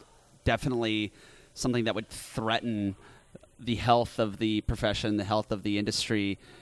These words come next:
in the long term. Um, you know, we know that we have a high turnover rate, and not only that, but there's a, a, a thinning talent pool that's out there. And so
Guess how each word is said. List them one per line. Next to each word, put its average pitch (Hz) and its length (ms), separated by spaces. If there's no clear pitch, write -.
in 123 120
the 117 80
long 113 300
term. 80 420
Um, 98 520
you 107 100
know, 101 100
we 110 160
know 113 260
that 127 60
we 120 100
have 113 120
a 117 60
high 110 260
turnover 117 540
rate, 127 320
and 113 160
not 120 160
only 113 180
that, 120 300
but 113 100
there's 113 240
a, 110 140
a, 117 200
a 113 80
thinning 131 580
talent 113 480
pool 98 300
that's 98 180
out 104 280
there. 71 280
And 117 140
so 113 440